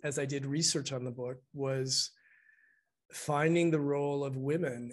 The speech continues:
in exercise, in the history of exercise, because for so many centuries, women were just not encouraged or even permitted to exercise. So, um, I was always happy to find little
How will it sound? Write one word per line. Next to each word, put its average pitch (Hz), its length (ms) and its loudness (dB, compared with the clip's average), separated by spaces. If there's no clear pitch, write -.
in 131 120 -4
exercise, - 760 -6
in 143 120 -4
the 135 60 -2
history 135 480 0
of 110 80 -12
exercise, - 800 -12
because 139 380 -4
for 151 160 -4
so 160 180 4
many 151 200 0
centuries, 143 640 -2
women 135 320 -2
were 127 100 -4
just 127 240 -4
not 135 220 -4
encouraged 127 680 -6
or 131 120 -6
even 123 240 -8
permitted 131 480 -6
to 131 180 -8
exercise. 87 920 -10
So, 135 540 -6
um, 123 400 -8
I 139 60 -4
was 139 100 -4
always 139 220 -2
happy 143 320 -4
to 131 80 -2
find 123 520 -8
little 135 380 -4